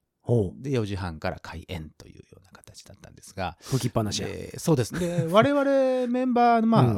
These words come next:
Speaker 1: うん。
Speaker 2: 知ってる方は知ってます、ると思うんですけど、
Speaker 1: うん。
Speaker 2: みんなバカなので、えー、
Speaker 1: <laughs>
Speaker 2: リハーサルも大体百パーセントでやるんですね。
Speaker 1: はいはいはいはい。
Speaker 2: はい。
Speaker 1: うん。
Speaker 2: あの、何の、何のその、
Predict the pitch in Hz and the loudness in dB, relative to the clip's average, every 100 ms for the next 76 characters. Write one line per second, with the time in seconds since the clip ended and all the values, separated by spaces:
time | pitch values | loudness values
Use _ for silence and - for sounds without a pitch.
0 | 135 139 - 277 285 208 - 156 156 - | -2 -6 -4 -2 0 -2 -2 -6 -6 -8
1 | 135 107 101 - 85 92 82 131 110 82 | -6 -4 -6 -8 -8 -8 -2 0 0 -2
2 | - - 196 208 107 175 302 110 82 78 | -8 -2 0 2 2 2 2 -2 -4 -6
3 | 78 - _ - - - 156 202 120 208 | -6 -6 _ -16 -16 2 8 10 10 8
4 | 185 190 117 196 285 311 302 294 285 202 | 6 4 6 4 4 2 2 0 2 4
5 | 220 269 277 - 330 - 294 349 294 131 | 2 2 -2 -2 -2 4 4 4 6 8
6 | 120 117 151 156 147 117 101 85 87 85 | 6 6 6 8 8 6 2 -4 -6 -4
7 | 85 139 90 _ - 95 87 - _ - | 4 4 4 _ -6 -4 -4 -10 _ 0
8 | 143 127 165 151 156 143 - _ 160 262 | 2 6 6 8 6 2 -14 _ 4 6
9 | 294 277 262 - 127 180 240 247 240 220 | 8 8 6 4 0 2 4 4 4 2
10 | 202 196 190 | 4 4 2